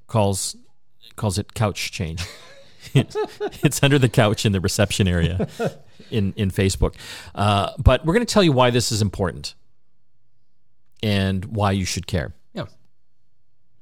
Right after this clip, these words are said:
Speaker 1: And, uh, we also have, uh, another, uh, story we're following, uh, as well. And not a story, sorry. It's, uh, a review.
Speaker 2: Mm-hmm.
Speaker 1: If you're into astronomy and, uh, portable telescopes,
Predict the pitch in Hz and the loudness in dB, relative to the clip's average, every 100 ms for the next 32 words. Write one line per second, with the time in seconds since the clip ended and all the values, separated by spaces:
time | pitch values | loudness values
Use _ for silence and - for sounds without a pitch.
0 | - - - - - 139 175 190 196 190 | -20 -20 -20 -20 0 4 6 6 8 6
1 | 180 143 147 160 185 156 139 139 123 127 | 6 4 4 4 4 4 6 4 2 4
2 | 120 117 - 113 123 139 123 - 101 98 | 4 4 2 4 4 4 4 0 0 0
3 | - - 107 101 82 95 - 98 95 98 | -2 0 2 2 0 -2 0 0 2 2
4 | 95 92 87 - 92 - 98 92 131 - | 0 0 0 -2 -4 -4 0 0 0 -2
5 | - - 104 107 110 - - - - - | -8 -4 -2 0 0 -4 -10 -14 -20 -12
6 | 214 151 - 123 90 107 107 - 120 - | -4 0 4 4 4 2 0 -2 -4 -2
7 | - 120 117 120 127 127 202 90 - - | 0 0 2 0 -2 0 0 -2 -8 -20
8 | - - 139 120 78 - - - - - | -18 0 0 0 -6 -20 -20 -20 -20 -20
9 | - - - 147 143 139 135 120 107 - | -18 -14 -4 0 0 0 0 0 -2 0
10 | 110 107 151 - - - - - - - | 2 2 2 -2 -10 -20 -20 -20 -20 -20
11 | - - - 107 101 101 98 98 92 - | -20 -10 -4 -2 0 -2 0 -2 -4 0
12 | 123 107 104 - 104 131 - 196 311 - | 0 2 -2 -4 -6 -4 -2 -4 -4 -6